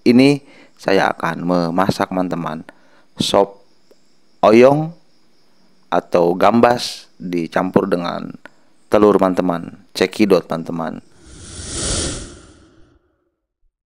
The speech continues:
Ini, teman-teman, pelaku utamanya. Ini di daerah saya disebutnya oyong atau gambas. Familiar oyong, teman-teman. Ini ada tiga buah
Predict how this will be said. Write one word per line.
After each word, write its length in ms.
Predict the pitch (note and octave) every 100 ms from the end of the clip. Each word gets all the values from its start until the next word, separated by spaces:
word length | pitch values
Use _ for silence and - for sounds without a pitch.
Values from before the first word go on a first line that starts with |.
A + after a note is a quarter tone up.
| _ _ _ - - - - -
Ini, 240 | C3+ C#3+ D3
teman-teman, 480 | C#3 A#2 A2 G#2 G2
pelaku 560 | G#2+ G#2+ - G#2+ G#2
utamanya. 560 | G#2 G2 F#2+ F#2+ F#2 -
Ini 320 | G#2 A2+ B2+
di 80 | A#2
daerah 320 | F#2+ F#2 F#2+
saya 320 | G2 G2+ G#2+
disebutnya 880 | F#2 E2+ - F2 F2 - F#2+ G2+ G#2 -
oyong 640 | G2 F#2 F#2 F#2 F2 E2+
atau 560 | F2+ E2+ _ G2+ A2+ G#2+
gambas. 880 | F2+ E2+ F2 F2 - - - - _ _ - - _
Familiar 680 | - F2+ F2 F2 F#2+ G#2+ - - _ C3
oyong, 560 | C3+ B2+ B2+ B2 A2
teman-teman. 560 | G#2 G2+ G2 F#2+ G2 G2 - _ _ _ _ _ _ _ - -
Ini 400 | - A#2+ C3 D#3
ada 400 | A#2 G#2+ G2+ F2+
tiga 400 | - G2 F#2+ F#2
buah 720 | E2+ F#2 F#2 F2+ E2+ - -